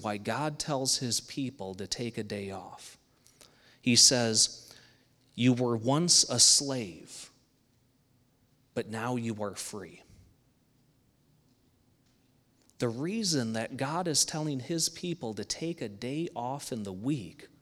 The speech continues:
is because he's rescued them from Egypt, where they used to be slaves to the Egyptians, and they worked every single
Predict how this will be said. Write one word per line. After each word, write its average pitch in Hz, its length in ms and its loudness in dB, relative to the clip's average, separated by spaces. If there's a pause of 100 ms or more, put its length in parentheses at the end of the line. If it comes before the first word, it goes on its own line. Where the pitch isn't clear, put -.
(840)
is 110 140 -2
because 120 420 0
he's 185 340 -4
rescued 113 800 -2
them 87 340 -16 (340)
from 107 300 -4
Egypt, 117 600 -6 (340)
where 127 160 0
they 113 120 0
used 120 500 2
to 127 60 -2
be 107 180 -4
slaves 127 760 2
to 123 100 -2
the 104 180 -4
Egyptians, 104 920 -6 (360)
and 104 140 -6
they 98 120 -4
worked 107 580 -6 (440)
every 127 560 -4 (260)
single 104 720 -2